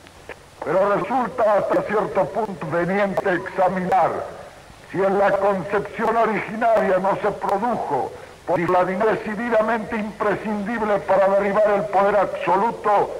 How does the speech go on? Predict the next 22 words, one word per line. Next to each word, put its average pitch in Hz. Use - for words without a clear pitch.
a 165
la 180
voluntad 185
del 196
ciudadano, 214
cegar 202
antes 180
en 160
este 165
toda 165
posibilidad 139
espiritual. 131
En 147
segundo 175
lugar, 180
es 175
preciso 165
tener 165
en 151
cuenta -
el 139
largo 185